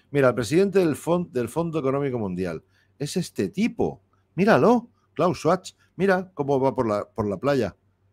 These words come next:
Mira, mira qué bonito, de mariposita. ¿Ves? ¿Ves? No le crecen por el cambio climático. Este es el que decía que como mucho habrá uno o dos, eh, enfermos de, de aquello, ¿sabes?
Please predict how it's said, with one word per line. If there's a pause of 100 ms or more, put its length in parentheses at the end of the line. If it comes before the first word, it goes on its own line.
Mira, (100)
mira
qué
bonito, (240)
de
mariposita. (2750)
¿Ves?
¿Ves?
No
le
crecen
por
el
cambio
climático. (2000)
Este
es
el
que
decía
que
como
mucho
habrá
uno
o
dos,
eh,
enfermos
de,
de
aquello,
¿sabes?